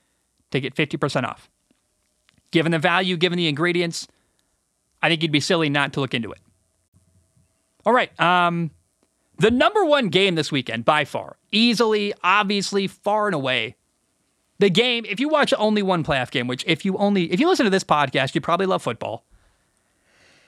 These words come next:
And if you're only gonna watch one playoff game, shame on you. <laughs> There's so much good football this weekend. You should watch more. But if you're only gonna watch one this weekend,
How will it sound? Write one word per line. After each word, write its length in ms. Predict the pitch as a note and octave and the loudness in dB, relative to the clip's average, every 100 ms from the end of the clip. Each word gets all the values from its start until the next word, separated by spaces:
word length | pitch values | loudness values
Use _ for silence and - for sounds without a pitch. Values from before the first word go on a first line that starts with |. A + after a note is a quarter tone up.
| - | -4
And 120 | G#3+ | 0
if 60 | A#3 | 2
you're 80 | D4 | 2
only 140 | E4+ | 4
gonna 100 | C#4 | 4
watch 220 | A#3+ G#3 | 4 0
one 280 | C#3+ F3 F3+ | 0 0 0
playoff 340 | F3+ E3+ B2+ | 2 2 2
game, 360 | - B2+ B2+ A#2 | 0 -2 -4 -8
shame 440 | - - - C#4 D3 | -8 -2 2 2 2
on 160 | A#2+ | -4
you. 120 | A2+ - - - - - | -10 -8 -8 -8 -8 -6
<laughs> 380 | - - D#4+ | -6 -8 -2
There's 160 | B3+ C#4+ | 0 2
so 200 | - A4 | 2 2
much 180 | D#4+ A#3 | 2 2
good 160 | D4+ | 0
football 320 | - G4 G#3+ E3 | 2 2 2 2
this 140 | - | 0
weekend. 180 | D#3+ D3+ | -2 -2
You 60 | |
should 120 | F3 C4+ | 0 2
watch 220 | E4 - | 2 2
more. 240 | C#4+ C3+ | 2 2
But 320 | - E3+ - _ _ _ | 0 0 -2 _ _ _
if 100 | - | -4
you're 80 | D3+ | 0
only 140 | A3 A#3+ | 2 2
gonna 100 | A3 | 2
watch 240 | G3 - | 2 0
one 220 | D#3+ D#3+ | -2 0
this 160 | D3+ D3+ | 0 0
weekend, 340 | C3 G#2 - | -2 -4 -8